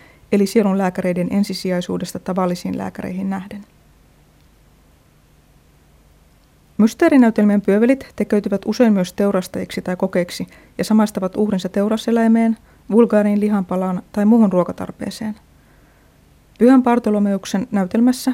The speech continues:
pyövelit kuvaavat itseään täydellisiksi teurastajiksi. Pyhän Kantanin näytelmässä pyövelit sanailevat kidutuskohtauksissa kuin keittiömestarit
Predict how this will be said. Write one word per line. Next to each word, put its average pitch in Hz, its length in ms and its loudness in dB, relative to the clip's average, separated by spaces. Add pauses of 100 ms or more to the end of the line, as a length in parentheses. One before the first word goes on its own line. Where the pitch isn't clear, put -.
pyövelit 214 340 0
kuvaavat 196 400 0
itseään 190 460 -6 (100)
täydellisiksi 214 540 0
teurastajiksi. - 760 -8 (720)
Pyhän 214 220 2
Kantanin 226 560 2
näytelmässä 202 520 -2
pyövelit 208 360 0
sanailevat 190 460 -4
kidutuskohtauksissa 196 920 -4
kuin 196 160 -4
keittiömestarit 196 840 -2